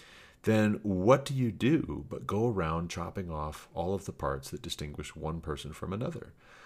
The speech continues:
Well, then you gotta go even further because our bone structure is different. Men and women's bone structure is different.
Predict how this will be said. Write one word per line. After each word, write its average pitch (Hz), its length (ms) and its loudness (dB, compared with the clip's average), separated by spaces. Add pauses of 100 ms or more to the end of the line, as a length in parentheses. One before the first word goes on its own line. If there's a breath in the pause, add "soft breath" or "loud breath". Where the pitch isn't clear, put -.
(220 loud breath)
Well, 101 120 6
then 151 220 6
you 123 100 4
gotta 113 220 4
go 104 140 6
even 104 240 2
further 165 360 2
because 101 400 -4
our 104 200 0
bone 131 500 2
structure 82 540 0
is 71 160 -4
different. - 500 -6
Men 107 180 -4
and 117 120 -4
women's 98 320 -2
bone 147 400 2
structure 76 480 0
is 69 140 -6
different. - 540 -8